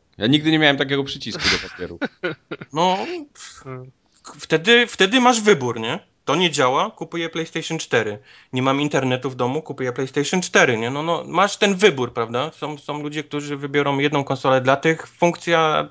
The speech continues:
Speaker 2: są drudzy dla drugich.
Speaker 1: No.
Speaker 2: Teraz mamy znowu takie same pudełka i przerzucamy się czym? Przerzucamy się headsetami,
Speaker 1: Ekskluzywami,
Speaker 2: bateriami.
Speaker 1: których nie będzie,
Speaker 2: Tak,
Speaker 1: i
Speaker 2: zaczyna się to
Speaker 1: czasowymi
Speaker 2: samo,
Speaker 1: D L C.
Speaker 2: wiesz. No,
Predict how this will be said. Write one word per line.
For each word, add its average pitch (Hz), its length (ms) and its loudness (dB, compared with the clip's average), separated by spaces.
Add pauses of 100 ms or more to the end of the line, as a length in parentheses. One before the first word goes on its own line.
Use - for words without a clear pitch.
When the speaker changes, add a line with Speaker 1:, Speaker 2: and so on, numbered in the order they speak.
Speaker 2:
są 165 180 -6
drudzy 170 320 -2
dla 165 160 2
drugich. 156 480 0 (200)
Speaker 1:
No. 87 60 -12 (300)
Speaker 2:
Teraz 151 260 4
mamy 151 260 4
znowu 143 300 2
takie 127 260 -6
same 135 240 -2
pudełka 131 520 2
i 127 100 -2
przerzucamy 139 540 0
się 135 120 -4
czym? 175 320 -2
Przerzucamy 120 460 -6
się 110 120 -16
headsetami, 135 960 0 (400)
Speaker 1:
Ekskluzywami, 117 600 2
Speaker 2:
bateriami. 135 560 6
Speaker 1:
których 135 320 -2
nie 131 100 2
będzie, 127 280 4
Speaker 2:
Tak, 127 120 4
Speaker 1:
i 123 140 4
Speaker 2:
zaczyna 127 160 -2
się 117 80 0
to 156 60 4
Speaker 1:
czasowymi 135 420 2
Speaker 2:
samo, 151 160 2
Speaker 1:
D 143 60 0
L 127 60 -4
C. 95 200 -4
Speaker 2:
wiesz. - 140 -14 (360)
No, 123 360 -2